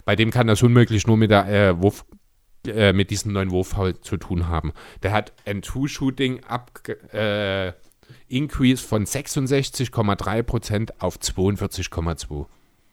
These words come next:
Da gehören natürlich noch andere Geschichten dazu an der Stelle. Ähm, ja, in dem Zusammenhang, Team-Offensiv-Rebounds sind tatsächlich nicht ganz so deutlich geworden, äh, wie ich das erwartet hätte.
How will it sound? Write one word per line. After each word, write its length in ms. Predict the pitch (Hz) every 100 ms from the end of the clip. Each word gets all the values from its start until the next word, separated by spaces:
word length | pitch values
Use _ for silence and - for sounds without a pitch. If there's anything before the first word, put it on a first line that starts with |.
| _ _ _ _ _ _ _ -
Da 120 | -
gehören 240 | 104 113 120
natürlich 400 | 101 113 107 107
noch 80 |
andere 300 | 87 92 110
Geschichten 420 | 90 - 92 - 87
dazu 380 | 80 - 90
an 100 | 80
der 120 | 80 80
Stelle. 280 | - 73 - - - - - - -
Ähm, 400 | 98 95 95 - - - - _ - _ _ _
ja, 240 | - 95 - -
in 120 | 131
dem 100 | 160
Zusammenhang, 560 | 151 127 135 170 185 190 -
Team-Offensiv-Rebounds 1400 | - 160 185 147 156 139 151 180 - 151 156 165 170 -
sind 180 | 143 -
tatsächlich 920 | 127 120 - 131 - 170 170 - - _ - _ _
nicht 240 | 120 127
ganz 220 | 127 147 -
so 80 |
deutlich 420 | 175 156 156 170 -
geworden, 500 | 151 160 170 175 170
äh, 440 | 135 143 143 135
wie 80 | 143
ich 100 | 139
das 160 | 135 127
erwartet 420 | 104 117 135 110
hätte. 300 | 113 196